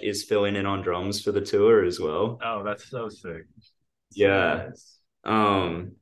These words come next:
Speaker 1: playing with Moraru.
Speaker 3: Yeah,
Speaker 1: Do you know that
Speaker 3: Moraru.
Speaker 1: band?
Speaker 2: I don't think I do.
Speaker 1: They are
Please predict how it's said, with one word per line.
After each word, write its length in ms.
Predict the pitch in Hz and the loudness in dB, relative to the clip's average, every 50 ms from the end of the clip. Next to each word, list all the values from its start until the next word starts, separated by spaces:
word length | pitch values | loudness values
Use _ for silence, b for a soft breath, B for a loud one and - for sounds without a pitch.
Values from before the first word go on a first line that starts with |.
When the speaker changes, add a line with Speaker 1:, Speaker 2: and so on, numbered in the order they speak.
| _ _ _ _ - - _ _ _ _ _ _ _ _ _ _ | _ _ _ _ -20 -20 _ _ _ _ _ _ _ _ _ _
Speaker 1:
playing 220 | - 117 110 107 107 | 0 2 4 4 4
with 100 | 104 98 | 2 2
Moraru. 680 | 98 95 95 95 98 101 107 107 113 117 131 147 143 | 2 4 6 8 8 8 8 8 8 6 6 4 4
Speaker 3:
Yeah, 260 | 135 131 123 123 123 120 | 0 -6 -6 -6 -8 -12
Speaker 1:
Do 160 | 120 - 113 | -10 -4 -4
you 40 | 107 | -2
know 160 | 107 104 104 | 2 4 4
that 160 | 104 104 107 | 6 6 4
Speaker 3:
Moraru. 40 | - | 4
Speaker 1:
band? 340 | 117 127 139 156 175 170 - _ - | 2 2 0 -2 -4 -6 -12 _ -10
Speaker 2:
I 100 | 104 104 | -8 -8
don't 100 | 110 110 | -8 -8
think 160 | 117 113 107 | -8 -8 -8
I 60 | 98 | -8
do. 380 | 92 98 101 110 110 104 104 - - - - _ _ - _ - _ - - - _ - | -6 -6 -6 -4 -4 -6 -10 -12 -20 -20 -20 _ _ -20 _ -20 _ -20 -20 -20 _ 2
Speaker 1:
They 120 | 95 98 | 4 4
are 180 | 101 95 85 | 4 4 2